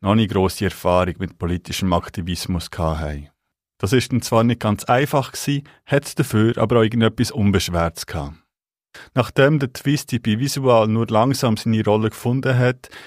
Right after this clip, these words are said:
ist er in der neuen Konstellation einer der Antreiber inne gewesen. In dieser Zeit hat er unbedingt für die Heim wollen ausziehen und gleichzeitig das Bedürfnis nach kulturellen Freiräumen in Aarau gehabt.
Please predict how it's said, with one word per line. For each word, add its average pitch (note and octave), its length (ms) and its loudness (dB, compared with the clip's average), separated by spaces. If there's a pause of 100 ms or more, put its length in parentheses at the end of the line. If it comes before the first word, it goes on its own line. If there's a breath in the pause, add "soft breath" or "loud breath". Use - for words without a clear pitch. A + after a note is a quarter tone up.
(100)
ist A#2+ 160 0
er B2+ 80 2
in A#2+ 60 -2
der B2 100 2
neuen A#2+ 340 4
Konstellation B2 920 -2
einer A2+ 360 0
der B2 280 -2
Antreiber F#2+ 600 0 (180)
inne F#2+ 300 0
gewesen. D2+ 480 -8 (520 loud breath)
In A#2+ 80 -6
dieser D3 260 4
Zeit C3+ 340 -2
hat A#2+ 140 -2
er - 80 -6
unbedingt A#2+ 480 2
für A#2 100 -6
die G#2 160 -4
Heim G2+ 220 2
wollen G#2 260 2
ausziehen A2+ 800 0
und A2+ 120 0
gleichzeitig A#2+ 540 -2
das - 100 -6
Bedürfnis A#2+ 520 0
nach A#2+ 180 -4
kulturellen A2+ 560 0
Freiräumen G2 460 2
in F2+ 120 0
Aarau E2 380 -2
gehabt. F2+ 320 -14